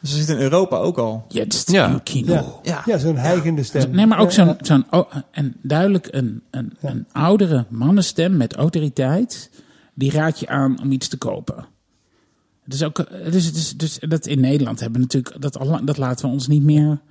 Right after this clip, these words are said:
Speaker 2: zeggen. Dan
Speaker 3: Nee.
Speaker 2: moet het een, een frissige dertiger zijn die met humor iets ergens tussendoor probeert te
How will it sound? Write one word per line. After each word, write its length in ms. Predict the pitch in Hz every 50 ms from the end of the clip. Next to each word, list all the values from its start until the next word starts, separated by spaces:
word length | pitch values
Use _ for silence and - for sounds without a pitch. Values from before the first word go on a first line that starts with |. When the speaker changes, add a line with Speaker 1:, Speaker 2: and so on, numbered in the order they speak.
| _ _
Speaker 2:
zeggen. 400 | - - - 208 - - 120 104 -
Dan 100 | - 107
Speaker 3:
Nee. 100 | 98 113
Speaker 2:
moet 80 | 120
het 100 | 139 123
een, 180 | 135 123 123 120 - - - - - - - - -
een 80 | 139
frissige 500 | - - 160 160 - 165 - - 151 143
dertiger 380 | 127 156 165 165 - 147 147 139
zijn 220 | 147 156 143 147
die 100 | 147 143
met 120 | 147 147 123
humor 340 | 139 160 160 160 160 151 147
iets 200 | 139 143 131 131
ergens 240 | 156 143 139 127 -
tussendoor 400 | - 156 143 139 160 180 180 160
probeert 320 | - 139 131 131 131 123
te 320 | 127 123 123 120 117 120